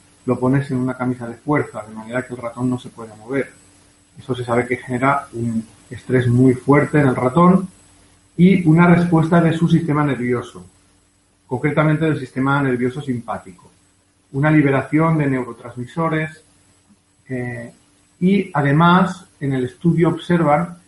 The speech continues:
que toda esa reacción del sistema nervioso influye también en el crecimiento de las células tumorales. Aquí en la diapositiva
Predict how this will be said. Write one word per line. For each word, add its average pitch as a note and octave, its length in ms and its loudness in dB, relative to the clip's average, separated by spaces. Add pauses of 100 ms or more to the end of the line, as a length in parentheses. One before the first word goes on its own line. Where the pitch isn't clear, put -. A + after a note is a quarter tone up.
(300)
que C3 100 -6 (140)
toda F#3 220 2
esa F3 180 0
reacción D#3+ 640 0
del C3 120 -2
sistema C#3+ 340 -6
nervioso D3+ 600 -4
influye E3 520 0
también D#3 760 -2 (200)
en C#3+ 160 -6
el C#3 100 -6
crecimiento C#3+ 580 -4
de D3+ 60 -4
las C3+ 180 -8
células C3 360 -6
tumorales. G2+ 460 -14 (240)
Aquí B2 300 -8
en C#3 100 -4
la B2+ 260 0
diapositiva C#3 840 -2